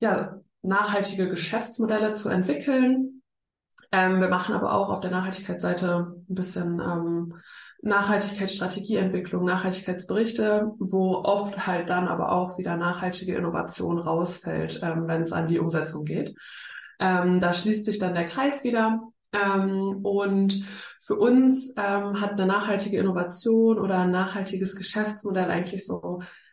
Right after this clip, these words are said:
drei Komponenten. Also, ähm, wir sehen das Ganze immer in so einem, ähm, in einem Dreiklang dann aus, ähm, dem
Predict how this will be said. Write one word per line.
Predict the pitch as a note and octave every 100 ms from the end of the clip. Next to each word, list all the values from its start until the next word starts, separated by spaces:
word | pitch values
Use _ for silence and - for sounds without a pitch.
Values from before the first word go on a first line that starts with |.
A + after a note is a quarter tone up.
| _
drei | F#3 F3+ F#3
Komponenten. | - F#3 - F3 G3+ C4+ C4 C4+ C4+ - - - _
Also, | F#3+ F#3 F#3 F#3 F#3+ F#3+ F#3+ F#3+ F#3+
ähm, | F#3 F3+ F#3
wir | F#3
sehen | F#3 F#3
das | G#3 G#3
Ganze | F#3 F#3+ G3+ G3+
immer | F#3+ F#3 F3+ F3+
in | F3+
so | F3+ F3
einem, | F3+ F3+ - - - - _
ähm, | G3+ F#3 F3 F3 F3 F3 E3+ E3+ - _ _ _ _ _ - - _ _ _ - - _
in | F#3+ F3+
einem | E3+ F3
Dreiklang | - - F#3+ C4+ - B3 A#3
dann | A3+ A3 A3+ A3+
aus, | F#3+ F3+ F#3 F#3 F#3 -
ähm, | F#3 F3+ F3 F3 F3 F3
dem | F3 E3 E3 E3+ E3